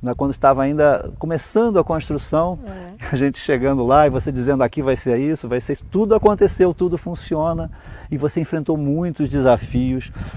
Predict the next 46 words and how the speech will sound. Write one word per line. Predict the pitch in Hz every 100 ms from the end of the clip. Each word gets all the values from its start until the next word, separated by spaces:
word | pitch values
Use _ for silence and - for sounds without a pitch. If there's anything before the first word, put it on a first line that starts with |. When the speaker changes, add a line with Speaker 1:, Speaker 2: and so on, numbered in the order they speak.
| -
Speaker 1:
falta | - 170 170 139
de | 131
recursos | 123 - 135 131 131
e | 127
você | 123 123 139
lutando, | 139 120 - 147 143 120
você | 123 147
com | - 135
uma | 120 113 -
re-, | - 127 127
capacidade | 123 - 127 127 120 131 135
de |
realização, | 135 120 117 110 - 143
essa | - 120
batalhadora | 117 110 127 120 101 113 127 120
que | 117
você | 120 - 120
é. | 127 147 - - - - -
E | 175
agora | 165 208 214
você | 214 202
tá | 220 214
começando | 220 208 190 196 202 208 185
o | 170
novo | 165 180 180
Museu | 190 165 139 220
da | 208
Natureza, | 196 175 147 165 175 180
que | 208
é |
Speaker 2:
É. |
Speaker 1:
um | 214
espetáculo | - - 226 - - 156 156 - 127
também, | 123 120 110 107
né, | 123 139
que | 139
a |
gente | 139
tá | 135 123
vendo, | 120 147 131
já | 139
tá | - 127
ficando | - 143
quase | - 160 131
pronto, | - 139 156 156 131
né? | 151